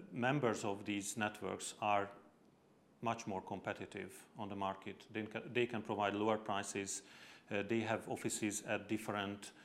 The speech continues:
locations, typically inside town, cities and villages. Therefore, if you want to buy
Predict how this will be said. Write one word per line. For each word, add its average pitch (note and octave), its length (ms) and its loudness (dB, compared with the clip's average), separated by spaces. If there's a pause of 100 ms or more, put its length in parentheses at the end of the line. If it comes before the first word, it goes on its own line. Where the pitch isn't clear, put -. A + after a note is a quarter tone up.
(120)
locations, G#2 720 0
typically G#2+ 480 -2
inside G#2 500 0
town, G#2 280 0
cities G2 580 -2
and G2 160 -6
villages. G#2+ 500 -2 (380)
Therefore, G#2 520 4 (200)
if - 160 -8
you G#2 100 2
want A2+ 240 4
to A#2 60 -2
buy G#2 340 6